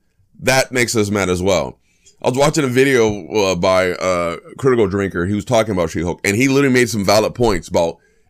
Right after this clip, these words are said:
if you want us to like your character, if you want us to like the, your portrayal of Jen Walters, A K A Jennifer, Jennifer Walters, Jen Walters, A K A She-Hulk,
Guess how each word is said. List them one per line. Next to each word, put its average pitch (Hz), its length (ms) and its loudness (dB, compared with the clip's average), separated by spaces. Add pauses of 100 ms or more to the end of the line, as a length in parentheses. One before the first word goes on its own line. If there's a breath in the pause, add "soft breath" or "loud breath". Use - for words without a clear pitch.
if 131 140 0
you 147 100 -4
want 151 340 2
us 143 160 2
to 135 80 -2
like 120 280 2
your 120 100 0
character, 101 720 0
if 104 80 -6
you 113 100 -2
want 135 180 2
us 147 80 -2
to 139 80 0
like 117 280 2
the, 104 160 -2
your 98 180 -2
portrayal 107 460 0
of 95 380 -2
Jen 98 480 -2 (400)
Walters, 90 640 -4
A 90 80 -4
K 85 380 -2
A 71 80 -12 (180)
Jennifer, 117 340 -4 (500 soft breath)
Jennifer 127 300 0
Walters, 98 500 0
Jen 104 300 0
Walters, 92 500 -2
A 104 160 0
K 90 280 -2
A - 20 0
She-Hulk, 92 560 0